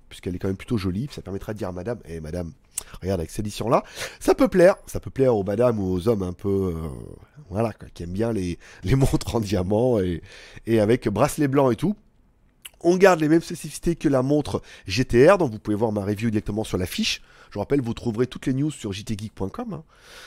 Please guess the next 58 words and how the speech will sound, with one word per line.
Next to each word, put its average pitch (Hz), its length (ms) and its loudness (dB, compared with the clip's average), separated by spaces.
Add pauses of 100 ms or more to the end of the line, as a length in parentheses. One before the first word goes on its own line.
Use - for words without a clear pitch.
(180)
hein. 208 140 8
<clears throat> - 20 -4
Ça 120 160 -2
me 110 40 -4
permet 123 280 -2
comme 110 160 -8
ça 120 180 2
de 98 140 0
pas 127 160 0
me 120 80 -6
taper 117 240 -2
de 107 80 -2
strike 117 400 -6
en 101 80 -8
disant, 110 400 -6
euh, « - 20 -2 (300)
Oui, 170 100 -4
mais 160 120 -4
il 147 60 -4
prend 160 220 -6
les, 127 180 -4
les 123 120 -6
trucs - 260 -10
d'un 123 260 0
autre 139 320 -2
alors 131 220 2
que - 100 -6
c'est 113 140 -4
pas 127 160 0
à 110 60 2
lui. » 98 240 -6 (340)
Non, 98 140 -4
là, 117 160 -4
au 87 160 -6
moins, 117 180 -2
c'est 92 220 -4
mes 123 160 2
news, 135 180 2
c'est 151 140 -6
moi 131 100 0
qui 135 140 -8
les 92 140 -4
écris 135 280 -8 (240)
ou 131 80 -4
c'est - 140 -2
moi 135 100 2
qui 151 140 -4
les 143 80 0
traduis. - 380 -2 (920)
L'un 117 160 2
ou 113 80 2
l'autre. 78 240 -6 (480)
Euh, 143 600 8
bah, 143 140 8
elle 226 60 6
est - 40 8
plutôt - 180 -8 (280)
jolie. 156 260 0